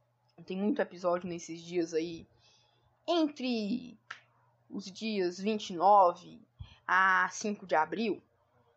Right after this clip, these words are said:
é porque você deve saber que nós estávamos, nós estamos ainda, datei mesmo o episódio, na quarentena.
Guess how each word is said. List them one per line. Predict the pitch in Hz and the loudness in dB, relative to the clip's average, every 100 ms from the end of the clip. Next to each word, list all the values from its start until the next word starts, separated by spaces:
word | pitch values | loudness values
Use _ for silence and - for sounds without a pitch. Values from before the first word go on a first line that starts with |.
| _ - | _ 2
é | 311 | 2
porque | - 330 - 233 220 302 - _ _ _ - | 0 -6 4 6 6 4 -6 _ _ _ -6
você | - - 254 | -4 0 0
deve | - 196 202 208 | 2 0 -2 -6
saber | - 254 226 233 | 2 2 2 -2
que | - | -2
nós | 370 381 359 | -8 -6 -6
estávamos, | 349 - 185 190 214 233 - - - - | -2 2 4 2 -2 -10 -14 -20 -20 -10
nós | 208 214 | -8 -6
estamos | 226 - 180 165 180 220 - - | -10 -4 -2 -2 -10 -16 -14 -6
ainda, | 185 170 165 185 202 _ _ | -6 -6 -14 -14 -16 _ _
datei | 220 208 208 185 175 | 4 4 2 -2 -2
mesmo | 165 185 | -8 -10
o | 170 | -16
episódio, | - 196 196 190 - _ _ _ | -14 -6 -2 0 -2 _ _ _
na | 294 285 - | 2 2 4
quarentena. | 226 214 220 294 - 302 311 262 196 | 4 4 2 -4 -2 -2 0 0 -4